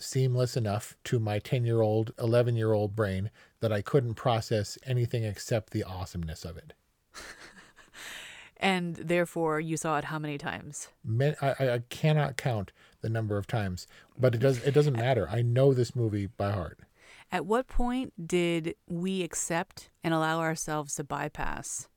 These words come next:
Speaker 2: the Arnold Schwarzenegger accent?
Speaker 1: Well, to my brain, they were in somewhere remote and isolated, and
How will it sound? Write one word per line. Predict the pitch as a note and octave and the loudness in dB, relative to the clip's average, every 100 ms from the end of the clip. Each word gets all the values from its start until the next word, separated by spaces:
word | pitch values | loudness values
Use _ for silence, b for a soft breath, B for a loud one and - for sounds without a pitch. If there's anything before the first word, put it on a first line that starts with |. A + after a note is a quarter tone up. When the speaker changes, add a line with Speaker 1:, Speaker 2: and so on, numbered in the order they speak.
| _ - | _ -6
Speaker 2:
the | |
Arnold | C3+ D3 D3 | -2 -2 -2
Schwarzenegger | - C#3 - C#3 C#3+ | -6 -10 -8 -10 -8
accent? | C3+ D3+ - - - _ _ - | -10 -10 -12 -14 -14 _ _ -6
Speaker 1:
Well, | B2 B2+ C#3+ A#3+ - - | 4 8 8 6 -2 0
to | E3+ | 4
my | D3+ C#3+ D#3+ | 6 6 4
brain, | B2 C3+ D#3 B2+ C3 | 4 2 4 2 0
they | A2+ A#2+ | 2 2
were | B2 B2+ | 4 2
in | B2 B2+ B2+ | 2 0 0
somewhere | - B2+ B2+ B2+ B2+ | 0 0 2 4 4
remote | B2+ A#2+ D3 A2+ - | 4 4 2 2 -4
and | - G#2 G#2 | -6 -4 -2
isolated, | A2+ C3+ C#3 G#2+ F2+ F#2+ - | -2 0 0 -2 -2 -6 -4
and | G2 F#2+ | -4 -4